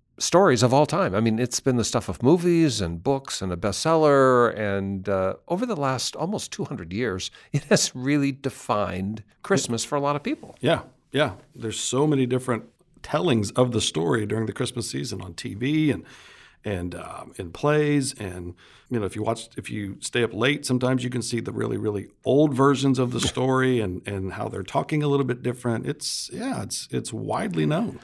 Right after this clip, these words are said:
Speaker 1: Well, and just say a couple names and everybody knows what you're talking about. I mean, <laughs> can
Speaker 2: Right.
Speaker 1: anyone hear the name
Speaker 2: <laughs>
Speaker 1: Ebenezer Scrooge?
Speaker 2: Right,
Speaker 1: <laughs>
Speaker 2: right,
Speaker 1: And,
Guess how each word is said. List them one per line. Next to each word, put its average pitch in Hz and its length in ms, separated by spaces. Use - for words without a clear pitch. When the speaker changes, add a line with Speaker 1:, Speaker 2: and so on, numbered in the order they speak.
Speaker 1:
Well, 180 220
and 165 120
just 220 200
say 170 160
a 135 40
couple 123 300
names 101 540
and 110 180
everybody 127 400
knows 101 260
what 98 80
you're 101 80
talking 90 200
about. 69 180
I 127 60
mean, 147 100
<laughs> - 200
can 151 100
Speaker 2:
Right. 117 100
Speaker 1:
anyone 180 360
hear 143 200
the 127 120
name 104 300
Speaker 2:
<laughs> - 220
Speaker 1:
Ebenezer 123 480
Scrooge? - 720
Speaker 2:
Right, 131 300
Speaker 1:
<laughs> - 120
Speaker 2:
right, 147 240
Speaker 1:
And, 165 140